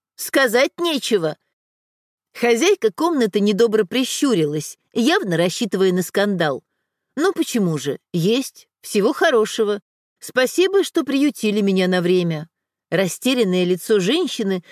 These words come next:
стало Максиму достаточной наградой за то, что не сорвался и не нагрубил. "Ты это, моего чего не прихвати!" опомнилась хозяйка и оглядела комнату.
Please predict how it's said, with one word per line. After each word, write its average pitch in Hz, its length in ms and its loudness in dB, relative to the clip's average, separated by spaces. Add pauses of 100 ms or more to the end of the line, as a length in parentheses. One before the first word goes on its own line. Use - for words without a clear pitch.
(120)
стало 370 440 0
Максиму 254 540 -2
достаточной 214 800 -2
наградой 180 520 2
за 180 160 0
то, 247 160 -2
что - 180 -2
не 190 120 0
сорвался 202 640 0
и - 180 -2
не 202 120 4
нагрубил. 180 680 0 (440)
"Ты 254 260 2
это, - 380 0 (440)
моего 302 460 2
чего 277 260 0
не 220 140 0
прихвати!" 196 600 -2 (340)
опомнилась 180 640 0
хозяйка 196 540 0
и - 140 0
оглядела 180 520 2
комнату. 147 580 -4